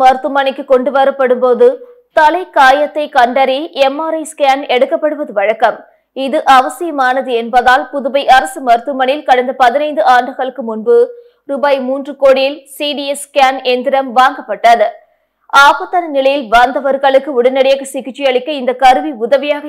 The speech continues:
இருந்து வந்தது. இந்த நிலையில் கடந்த இரண்டாயிரத்தி பதினைந்தாம் ஆண்டு டிசம்பர் மாதம் முதல் எம் ஆர் ஐ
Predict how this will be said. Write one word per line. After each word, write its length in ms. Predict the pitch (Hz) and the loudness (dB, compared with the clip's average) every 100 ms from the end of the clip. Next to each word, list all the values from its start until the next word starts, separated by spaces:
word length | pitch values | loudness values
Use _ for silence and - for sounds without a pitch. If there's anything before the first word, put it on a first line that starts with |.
| 277 | -8
இருந்து 220 | 320 302 208 | -6 -6 -6
வந்தது. 340 | 202 240 226 - - _ _ - | 2 2 2 -2 -14 _ _ -4
இந்த 120 | 277 285 | -2 0
நிலையில் 260 | 294 294 311 | 2 0 2
கடந்த 240 | 285 285 277 | 2 2 2
இரண்டாயிரத்தி 440 | 262 277 285 285 294 | 0 2 -2 -4 0
பதினைந்தாம் 500 | 262 247 269 269 269 262 | 0 2 -2 0 0 2
ஆண்டு 160 | 269 285 | 0 -4
டிசம்பர் 420 | 220 233 269 277 247 | -8 -4 -2 -2 2
மாதம் 300 | 254 247 247 | 2 2 -2
முதல் 280 | 233 240 247 277 - _ - 294 | -2 2 2 0 -14 _ -2 0
எம் 120 | 302 | 0
ஆர் 120 | 349 | -4
ஐ 40 | 349 | -6